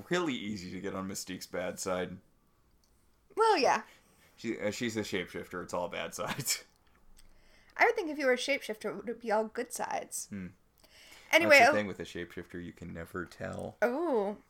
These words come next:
Speaker 2: Anyway, a little kid runs up to the Grimlocks and is like, "Wow, your costumes are awesome!"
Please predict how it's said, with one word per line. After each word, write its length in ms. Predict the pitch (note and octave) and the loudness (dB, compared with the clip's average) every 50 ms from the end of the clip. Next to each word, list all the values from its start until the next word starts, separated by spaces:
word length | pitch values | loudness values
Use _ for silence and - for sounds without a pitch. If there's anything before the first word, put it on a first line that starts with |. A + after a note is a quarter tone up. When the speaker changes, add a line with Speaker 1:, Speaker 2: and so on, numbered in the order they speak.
| _ _ _ | _ _ _
Speaker 2:
Anyway, 200 | D4 D#4 C#4+ C#4 | 2 6 8 8
a 60 | C#4 | 8
little 140 | C#4+ E4+ E4+ | 8 6 2
kid 180 | - E4 D4 B3+ | 2 0 2 2
runs 180 | C#4 C4+ B3+ | 2 4 4
up 100 | B3+ B3 | 2 0
to 80 | - A3+ | 0 -4
the 80 | A3+ | 0
Grimlocks 480 | A3 G#3 G#3 G#3+ G#3+ G3+ F#3 - - - | 4 4 4 4 4 2 0 0 0 -2
and 80 | G3+ G3+ | -2 0
is 80 | G3+ G3+ | 4 4
like, 140 | G#3 - - | 4 6 10
"Wow, 240 | F#4 G#4+ G4+ F4 D4+ | 12 12 12 12 12
your 120 | D4+ D#4 | 12 10
costumes 500 | D4+ - - E4 F4+ F4+ - - D4 C4 | 8 8 6 6 6 6 2 0 2 6
are 140 | A#3 A3+ - - | 6 6 6 6
awesome!" 720 | B3+ C#4 D4 D4+ F4 E4+ - - E4 C4 G3+ E3 A#2+ G2+ | 8 8 10 10 10 6 6 6 6 6 6 6 2 -4